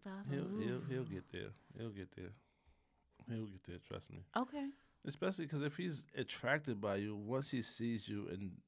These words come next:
Speaker 2: once he sees you in your nakedness, like, that's gonna be a turn on automatically himself.
Speaker 1: Okay.
Speaker 2: Like, the only way you wouldn't get turned on is if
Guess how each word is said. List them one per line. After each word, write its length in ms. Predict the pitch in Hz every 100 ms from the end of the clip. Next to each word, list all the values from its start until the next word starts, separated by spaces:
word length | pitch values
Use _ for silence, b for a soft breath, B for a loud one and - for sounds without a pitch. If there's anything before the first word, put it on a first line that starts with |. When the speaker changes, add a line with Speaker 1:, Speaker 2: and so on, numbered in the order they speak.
| -
Speaker 2:
once 220 | 113 123
he 100 | 117
sees 320 | 110 120 113
you 100 | 107
in 60 | 110
your 80 | 101
nakedness, 540 | - 110 95 92 95 -
like, 180 | 98 -
that's 220 | 107 -
gonna 160 | 113
be 140 | 98 95
a 60 | 90
turn 260 | 104 101
on 160 | 98 92
automatically 520 | 90 92 98 98 90
himself. 440 | 90 90 - - - - b b b b b -
Speaker 1:
Okay. 320 | 226 226 220 254
Speaker 2:
Like, 200 | 104 98 - _ -
the 80 | 107
only 200 | 113 120
way 120 | 117
you 120 | 110
wouldn't 160 | 107 101
get 120 | 101
turned 200 | - 107
on 140 | 135 135
is 140 | 98
if 100 | 107